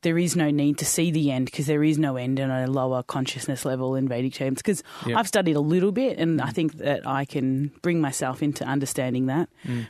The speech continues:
Speaker 1: But so easily I could be on the, um, lower or higher end of their consciousness terms, which is,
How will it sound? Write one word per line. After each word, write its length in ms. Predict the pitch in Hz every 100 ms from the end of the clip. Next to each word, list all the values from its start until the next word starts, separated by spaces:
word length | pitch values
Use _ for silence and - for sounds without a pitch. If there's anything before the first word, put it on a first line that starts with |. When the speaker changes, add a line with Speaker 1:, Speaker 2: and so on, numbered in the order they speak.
| -
Speaker 1:
But 100 | 151
so 240 | 180 160
easily 400 | 160 160 151 147
I 60 | 131
could 160 | 151
be 160 | 143 147
on 160 | 135
the, 220 | 131 135 135
um, 400 | 131 135 156 151
lower 340 | 147 143 135
or 140 | 135 131
higher 420 | - 131 135 131
end 220 | 127 139
of 220 | 135 123 120 113
their 180 | 139
consciousness 580 | 139 143 135 143 139 131
terms, 360 | - 131 120 127
which 160 | 139 135
is, 240 | 131 -